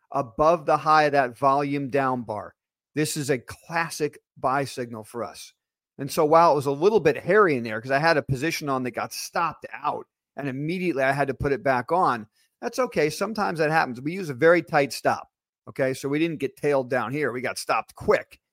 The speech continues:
It tailed, reversed in nine minutes. The whole position gets put back on in that case for us. And of course, we just captured everything there was following our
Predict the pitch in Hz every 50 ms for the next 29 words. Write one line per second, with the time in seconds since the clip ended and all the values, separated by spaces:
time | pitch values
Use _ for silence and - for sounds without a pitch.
0 | _ _ 143 160 160 - - - 208 208 180 147 139 135 131 127 _ _ _ _
1 | _ 143 165 151 120 107 180 196 180 147 143 - - - - _ _ _ _ _
2 | - 160 165 160 151 156 175 185 185 185 185 185 180 185 226 220 135 - - -
3 | - - _ _ _ _ _ _ _ _ _ _ _ _ _ _ _ _ _ _
4 | _ _ _ _ _ _ _ _ _ _ _ 139 120 123 - - 190 196 185 190
5 | - 160 147 165 170 165 170 151 139 139 - - - 165 143 104 - 139 131 120
6 | 113 - 151 156 143 123 113 113 127 143 143 - - 123 110 107 - - 117 131
7 | 160 147 - - - - - _ _ _ _ _ _ _ _ _ _ _ _ _
8 | _ _ _ - - 135 131 - - 147 135 131 - - - 143 131 117 135 120
9 | - - _ _ _ _ _ - 165 156 147 143 143 - 139 131 139 - - 165
10 | 160 180 170 151 156 151 139 131 127 127 123 123 104 107 110 - - - 131 127
11 | 131 131 131 131 123 120 113 110 107 104 -